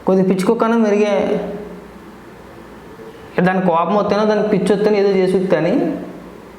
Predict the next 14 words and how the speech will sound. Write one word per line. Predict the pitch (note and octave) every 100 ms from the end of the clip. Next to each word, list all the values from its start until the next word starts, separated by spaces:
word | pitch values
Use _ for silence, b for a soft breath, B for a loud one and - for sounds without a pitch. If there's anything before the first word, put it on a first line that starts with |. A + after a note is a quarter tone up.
| - - - - -
ఇంకా | F3
జగన్మోహన్ | F#3+ F#3 F#3 G#3 G#3+ G3+ G#3
రెడ్డి | G3+ G3+
పిచ్చ | G3+ F3+
కుక్క | G#3 G3
కన్నా | F#3+ G3+ G3+ G3 G#3 - -
ఘోరం | F3 F#3+ G3 F#3+
కాబట్టి | F#3+ G3 G#3+
ఇలాంటి | A3 F#3+ F#3
కుక్కలందరినీ | F#3 F#3 F#3 F3+ F3 F3
కూడా | F3+ G#3
రోడ్డు | F#3+ D#3+
మీద | D#3+
వదిలేసాడు. | D3+ - - -